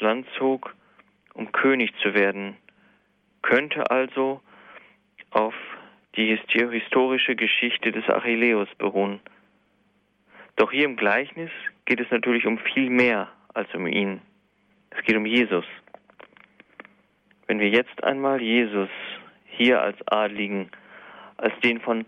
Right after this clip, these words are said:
vornehmer Herkunft erkennen. Es gibt sicherlich niemanden, der von vornehmerer Herkunft ist als Jesus. So können wir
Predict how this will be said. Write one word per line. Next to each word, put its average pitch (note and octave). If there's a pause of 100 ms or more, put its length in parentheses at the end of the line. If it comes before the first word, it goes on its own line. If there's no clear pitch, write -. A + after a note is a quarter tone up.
(400)
vornehmer C3
Herkunft A2 (480)
erkennen. G2 (1200)
Es -
gibt B2
sicherlich C#3+
niemanden, A2 (460)
der G#2+
von G#2+ (160)
vornehmerer G2+
Herkunft G2
ist - (580)
als G#2 (100)
Jesus. G#2+ (2750)
So G#2+
können B2+
wir A#2